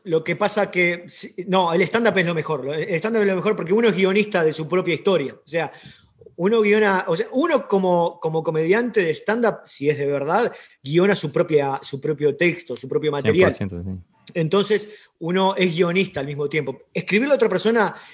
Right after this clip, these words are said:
Speaker 1: tiene una cosa bien interesante que es ponerse en el, en el personaje de otro,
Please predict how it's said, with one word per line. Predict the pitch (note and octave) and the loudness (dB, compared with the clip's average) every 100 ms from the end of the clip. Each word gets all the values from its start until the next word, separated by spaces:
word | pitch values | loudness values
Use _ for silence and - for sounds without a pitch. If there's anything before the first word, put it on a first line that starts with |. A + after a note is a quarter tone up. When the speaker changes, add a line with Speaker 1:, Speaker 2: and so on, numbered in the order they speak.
| - _ | -20 _
Speaker 1:
tiene | F3+ F#3+ | -2 0
una | F#3 | 2
cosa | F3+ - E3+ | 0 0 0
bien | F#3+ | 2
interesante | G3 E3+ D#3+ F3 F#3 F#3+ E3 | 0 0 -2 -2 -2 -2 -2
que | D#3 D#3 | 2 2
es | C#3+ - _ _ _ | 2 -6 _ _ _
ponerse | - E3 F#3+ G#3 - - E3+ A3 - _ _ _ _ _ _ _ _ _ _ _ _ - | -4 0 2 2 0 -2 -2 -4 -8 _ _ _ _ _ _ _ _ _ _ _ _ -4
en | F#3 F#3 - - | -2 -2 -6 -6
el, | F3 D#3+ - _ _ - | -4 -4 -8 _ _ -4
en | A3 F3+ | -2 0
el | F3 | 0
personaje | F#3 - F#3+ G3+ G#3 | -2 0 -2 0 0
de | F3 | 2
otro, | G3 G3 C#3 A#2+ - | 0 0 -4 -8 -12